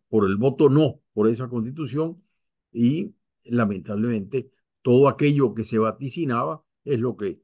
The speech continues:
se ha cumplido en estos últimos, eh, veintitrés años.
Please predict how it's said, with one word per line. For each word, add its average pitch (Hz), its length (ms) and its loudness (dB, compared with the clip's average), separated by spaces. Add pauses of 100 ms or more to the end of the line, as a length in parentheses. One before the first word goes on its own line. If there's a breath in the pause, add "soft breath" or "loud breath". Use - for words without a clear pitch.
(100)
se - 200 -8
ha 98 100 -4
cumplido 101 640 -6 (260)
en 123 380 0 (120)
estos 98 420 -6
últimos, 95 580 -6
eh, 78 280 -2 (260 soft breath)
veintitrés 101 600 -2
años. - 220 -16